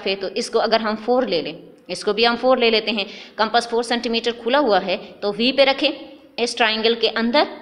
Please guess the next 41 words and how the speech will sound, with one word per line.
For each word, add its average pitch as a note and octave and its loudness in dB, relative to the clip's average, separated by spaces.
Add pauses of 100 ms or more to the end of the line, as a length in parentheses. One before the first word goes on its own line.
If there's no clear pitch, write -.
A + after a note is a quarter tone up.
(100)
और G#3 0
इस - -4
triangle G#3 2
के G3 -4
बाहर F#3+ 2
arc G3+ 2
लगाए। F#3 2
इसी - -2
तरह A#3 2
बिना A3 2
compass A#3+ -2
हिलाए G3+ 2
डब्ल्यू G#3 -2
पे A#3+ 0
रखे, A#3+ 0 (480)
जो A3 4
आर्क A#3+ 4
आपने A3+ 2
V A3+ 0
पे C4 4
रख B3+ 2
के A#3+ 2
लगाई G#3+ 4
है A#3 -4 (180)
अंदर A3 2
और G#3+ 0
बाहर G#3 2
उस - -8
आर्क A3+ 2
के B3 2
ऊपर A3+ 4
आर्क G3+ 2
लगाए, F#3 2
जहाँ G3 -2
पे A3+ -2
वो G#3+ 2
दो G#3+ 0
आर्क G3+ 2
एक G3 -4
दूसरे G3+ -6
को A#3 0